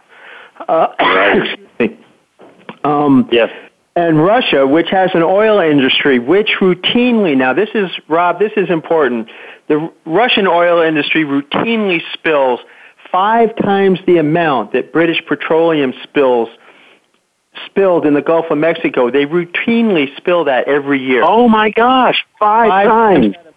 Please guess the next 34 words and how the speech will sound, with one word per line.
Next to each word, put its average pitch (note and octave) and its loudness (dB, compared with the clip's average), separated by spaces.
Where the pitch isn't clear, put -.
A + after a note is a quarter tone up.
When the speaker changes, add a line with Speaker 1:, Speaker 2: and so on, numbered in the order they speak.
Speaker 1:
the - -2
amount. G#2+ -4
I D#3+ 0
mean, G3+ 4
it's G#3+ -2
Speaker 2:
The - 2
Speaker 1:
a A3+ 4
huge - 0
Speaker 2:
Horizon E3 2
Speaker 1:
amount E3 4
Speaker 2:
Oil F3 2
Speaker 1:
from - -14
Speaker 2:
spill, A#2+ 0
yeah. C#3+ 2
Speaker 1:
rotting F3+ 2
infrastructure, F3+ 0
rotting E3 0
pipes, D#3+ 0
lack D#3+ 0
of E3 -2
maintenance. D#3+ 0
It, G3+ -4
it's G3 0
just G#3 -2
a, F3 0
um, E3 0
<laughs> - -20
a, F#3 -2
a - -4
terrible G3+ 0
show. F3 2
And F3 2
we're B3 2
convinced, G3+ 0